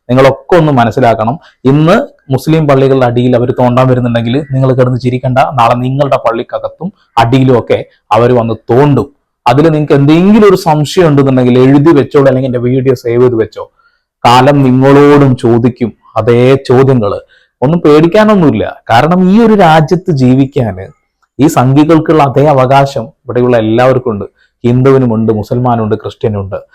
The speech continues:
ഈ ഒരു മഹാരാജ്യത്ത് ഒരു മൂലയിലായിട്ട്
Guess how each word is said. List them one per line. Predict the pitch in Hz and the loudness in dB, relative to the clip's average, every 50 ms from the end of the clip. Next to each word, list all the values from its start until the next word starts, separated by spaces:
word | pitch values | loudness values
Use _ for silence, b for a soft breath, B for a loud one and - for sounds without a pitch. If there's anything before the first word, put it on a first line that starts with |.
| b b b b b - | b b b b b -4
ഈ | 113 120 | 0 2
ഒരു | 135 143 143 143 | 2 4 4 2
മഹാരാജ്യത്ത് | 139 135 131 - 131 135 139 139 135 131 123 120 - 123 - - 123 107 98 - b b b b - | 2 0 0 0 2 2 4 4 2 2 0 0 -2 -4 -4 0 0 0 0 -2 b b b b -2
ഒരു | 131 135 | 0 0
മൂലയിലായിട്ട് | 127 123 117 120 127 127 127 135 131 135 135 123 120 117 117 120 120 117 - - 104 98 135 | 2 2 2 2 2 4 4 4 4 2 2 2 2 2 2 0 0 -2 -2 -2 -2 -2 -2